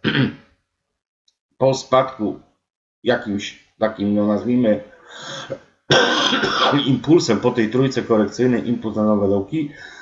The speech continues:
Znowu tylko korektę, przepraszam, znowu tylko korektę i tworzy nam się tutaj być może podwójny szczyt, gdzie każdy szczyt objawia się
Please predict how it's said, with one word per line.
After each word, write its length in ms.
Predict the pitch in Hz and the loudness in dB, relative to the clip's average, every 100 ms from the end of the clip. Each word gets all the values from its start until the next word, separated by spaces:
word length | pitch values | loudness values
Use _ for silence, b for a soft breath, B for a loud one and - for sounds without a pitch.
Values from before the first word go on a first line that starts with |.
| B B B | B B B
Znowu 420 | 110 139 208 143 127 | 0 4 6 4 2
tylko 320 | 131 143 131 | -2 2 2
korektę, 680 | - 113 110 - 147 175 - - _ _ _ _ _ _ - | 4 2 2 2 4 4 0 -16 _ _ _ _ _ _ -14
przepraszam, 600 | - 120 120 - 117 - - _ _ _ _ _ _ _ _ _ _ - - | -10 2 2 4 0 0 -8 _ _ _ _ _ _ _ _ _ _ -12 -6
znowu 360 | 98 123 120 113 | 0 2 2 2
tylko 260 | 107 107 | 0 -2
korektę 680 | - 110 101 - 120 135 - - _ _ _ _ _ | 0 2 2 2 2 2 -2 -14 _ _ _ _ _
i 460 | 131 139 151 - - _ _ _ _ _ _ _ | 6 6 4 -2 -14 _ _ _ _ _ _ _
tworzy 320 | - 135 139 147 | 0 2 4 2
nam 200 | 120 123 | 2 2
się 160 | 139 | -2
tutaj 300 | 131 120 131 | -2 2 2
być 340 | 113 - 156 135 | 2 2 2 2
może 300 | 113 110 135 | 0 0 0
podwójny 540 | - 120 139 139 127 | 2 2 2 4 2
szczyt, 420 | - 113 123 - - _ _ - | 0 0 0 0 -14 _ _ -18
gdzie 360 | - - 135 | -18 -6 -2
każdy 420 | 123 139 139 139 135 | 2 2 0 -2 -10
szczyt 560 | - 123 - - - _ | -4 -2 -2 -10 -20 _
objawia 500 | 117 107 127 127 131 | -4 2 2 4 2
się 280 | - 101 - | 2 0 0